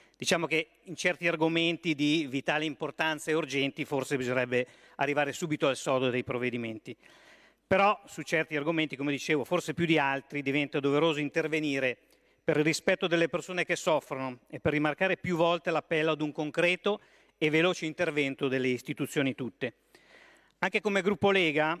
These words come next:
oggi ventotto febbraio, ricordiamo la giornata mondiale delle malattie rare, nata per porre attenzione alle istituzioni e ai cittadini tutti sulle diffico-, difficili realtà con cui convivono le persone affette da queste patologie.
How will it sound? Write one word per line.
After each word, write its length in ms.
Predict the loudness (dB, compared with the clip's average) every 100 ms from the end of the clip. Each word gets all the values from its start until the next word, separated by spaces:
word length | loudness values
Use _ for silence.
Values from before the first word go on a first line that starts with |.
| -6
oggi 320 | 0 0 0 -2
ventotto 560 | -2 -4 -4 -4 -6 -10
febbraio, 640 | -6 -2 2 2 0 -2
ricordiamo 560 | -6 -4 0 2 2 0
la 80 | -2
giornata 320 | -2 -4 -2
mondiale 480 | 0 2 0 0 -2
delle 220 | -2 0
malattie 400 | 0 -2 -2 0
rare, 380 | 2 0 -2 -6 _ _ _ _ -20 -20 _ _ -20 _
nata 320 | 0 0 0
per 140 | -2 0
porre 220 | 0 0
attenzione 640 | 0 -4 -2 0 2 2
alle 120 | -2
istituzioni 560 | -4 -6 -6 0 2 2
e 40 |
ai 140 | 0 -4
cittadini 500 | -4 -2 0 0 -2
tutti 380 | -6 -12 -12 -12 -16 -16
sulle 260 | -2 2 4
diffico-, 480 | 2 0 0 0 0
difficili 600 | 0 0 0 2 4 4
realtà 420 | 4 2 0 -2
con 120 | -2
cui 200 | -4 -6
convivono 580 | 0 0 0 -2 -4 -2
le 140 | -2 -2
persone 580 | -4 -4 -4 0 -2 -4 -14 -10 -4
affette 400 | -2 -2 -4 -2
da 140 | -2
queste 320 | -2 -4 -6
patologie. 720 | -2 -2 0 0 -2 -4 -8